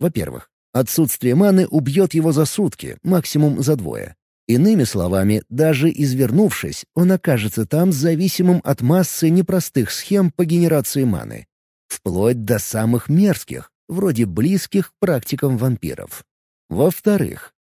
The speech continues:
это местные спецслужбы. Они не оставят его в покое. В любой стране, в какую бы он ни поехал. В графство Ро ему тоже дороги не было. Тут и происки богини Шар, которая наверняка сторожит, ожидая его возвращения.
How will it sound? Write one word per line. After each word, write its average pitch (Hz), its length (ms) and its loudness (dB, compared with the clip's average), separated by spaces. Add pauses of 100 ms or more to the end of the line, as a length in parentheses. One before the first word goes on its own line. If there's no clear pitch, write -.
(180)
это 131 300 0
местные 135 520 2
спецслужбы. 104 800 -6 (200)
Они 123 340 2
не 135 140 2
оставят 151 540 -4
его 87 180 -4
в - 80 -12
покое. 62 500 -10 (260)
В 101 120 -2
любой 170 500 4
стране, 113 600 0
в - 60 -18
какую 170 460 2
бы 131 100 2
он 131 200 4
ни 135 80 2
поехал. 78 580 -8 (540)
В 76 120 -12
графство 113 600 0
Ро 139 280 2
ему 139 360 2
тоже 110 480 0
дороги 110 340 0
не 127 180 0
было. 62 300 -12 (320)
Тут 139 240 0
и 156 60 2
происки 139 500 2
богини 147 380 2
Шар, 80 420 -4
которая 117 360 0
наверняка 117 460 2
сторожит, 143 600 0
ожидая 156 460 2
его 113 280 2
возвращения. 95 760 -2